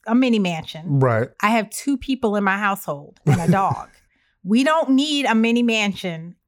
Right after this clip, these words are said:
Speaker 1: I'm not trying to impress not nan one person.
Speaker 2: Right.
Speaker 1: I don't need a house that big. So
Speaker 2: <laughs>
Speaker 1: thank you for, uh, boosting my self-esteem that you think I'm worth five hundred thousand dollars worth of debt.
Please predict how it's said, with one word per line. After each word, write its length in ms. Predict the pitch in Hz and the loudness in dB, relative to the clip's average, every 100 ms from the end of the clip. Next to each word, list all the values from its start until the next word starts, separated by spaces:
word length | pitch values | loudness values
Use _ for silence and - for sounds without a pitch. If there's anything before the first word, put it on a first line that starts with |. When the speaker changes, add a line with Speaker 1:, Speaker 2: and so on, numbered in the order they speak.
| - | -4
Speaker 1:
I'm 240 | 214 269 | -2 0
not 240 | 277 339 - | 0 -2 -4
trying 320 | 240 220 214 | -2 -2 -2
to 200 | - 214 | -4 -4
impress 460 | 202 - 208 196 202 | -4 -2 -2 -2 -4
not 260 | 196 180 | -4 -2
nan 340 | 202 226 233 214 | 0 0 0 -2
one 220 | 220 220 | -4 -4
person. 480 | 240 220 - 143 151 | -2 -2 -6 -12 -4
Speaker 2:
Right. 400 | 131 135 127 104 190 | 2 2 2 0 0
Speaker 1:
I 140 | 226 | 0
don't 180 | 269 254 | 0 2
need 180 | 254 285 | 2 2
a 60 | |
house 320 | 226 233 220 - | 0 2 0 2
that 220 | 220 196 | 2 2
big. 240 | 247 202 175 | 0 0 0
So 200 | 202 196 | 0 0
Speaker 2:
<laughs> 160 | 147 254 | 0 2
Speaker 1:
thank 280 | 196 - | 0 0
you 300 | 269 240 247 262 - - | -2 0 -2 -6 -14 -20
for, 420 | - 240 226 220 214 | -4 0 2 2 2
uh, 280 | 208 208 202 | 0 0 0
boosting 720 | 170 285 277 277 254 247 233 | 0 -2 -2 -2 0 0 2
my 300 | 226 226 226 | 2 2 0
self-esteem 920 | - 269 262 254 - 240 247 285 330 | 0 0 0 -6 -2 0 0 -2 -4
that 220 | 208 196 220 | -4 -4 -4
you 40 | |
think 200 | 226 226 | -4 0
I'm 140 | 208 202 | 0 0
worth 200 | 208 202 | -2 0
five 200 | 202 202 | 0 0
hundred 200 | 202 202 | -2 -2
thousand 300 | 185 180 185 | -2 0 -2
dollars 260 | 170 170 | -2 -4
worth 160 | 170 165 | -10 -10
of 80 | 165 | -6
debt. 300 | 180 220 | -4 -6